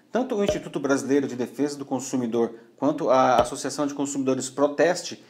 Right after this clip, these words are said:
entraram na justiça contra essa prática abusiva. Juristas afirmam que o consumidor ele tá protegido tanto pelo Código de Defesa do Consumidor quanto pelo Marco Civil da Internet. Esse último, aliás, ele diz explicitamente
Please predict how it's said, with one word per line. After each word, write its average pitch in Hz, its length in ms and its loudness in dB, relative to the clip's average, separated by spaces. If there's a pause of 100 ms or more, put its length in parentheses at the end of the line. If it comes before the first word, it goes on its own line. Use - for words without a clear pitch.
(140)
entraram 185 580 4
na 135 140 2
justiça 143 640 -6 (260)
contra 185 440 0
essa 156 240 -2
prática 139 440 2
abusiva. 123 540 -2 (300)
Juristas 185 480 0
afirmam 147 500 0
que - 80 -10
o 160 60 -6
consumidor 151 580 0
ele 151 160 -4
tá 185 160 2
protegido 131 500 -4
tanto 202 300 -2
pelo 160 200 -2
Código 143 360 2
de 123 80 -6
Defesa 123 420 -4
do 120 80 -12
Consumidor 127 680 -2 (320)
quanto 208 220 -2
pelo 214 160 2
Marco 170 260 2
Civil 180 220 -6
da 196 80 -6
Internet. 143 520 0 (220)
Esse 175 220 -6
último, 220 240 -2
aliás, 156 360 4
ele 143 180 -2
diz 165 200 -4
explicitamente 180 1080 2